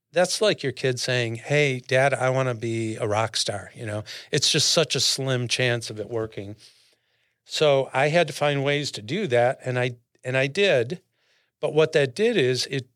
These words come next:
drew me away from making sculpture because that didn't generate income, and income's number one when you're trying to feed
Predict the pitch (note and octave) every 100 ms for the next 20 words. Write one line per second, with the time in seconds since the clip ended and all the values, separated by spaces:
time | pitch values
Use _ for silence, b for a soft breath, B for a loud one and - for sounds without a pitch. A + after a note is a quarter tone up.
0 | - C3+ D3+ D3 B2+ A2 A2+ A2+ D3+ E3
1 | C#3+ - A2 A2 G#2+ G#2+ _ B2+ A#2 -
2 | G2+ - A2+ G#2 - - G#2+ B2 b b
3 | b b b b _ B2+ - C3+ A#2 G#2
4 | - - A#2+ B2+ B2+ C3 C#3+ B2 B2 A#2
5 | A#2 A#2+ C3+ D#3 - C3 B2 A2+ A#2 A#2+
6 | A#2 C3 A#2+ B2 B2 B2+ B2+ D3 D3+ C#3
7 | B2 B2 A2+ B2 A#2 A2+ - A#2+ A#2 A2+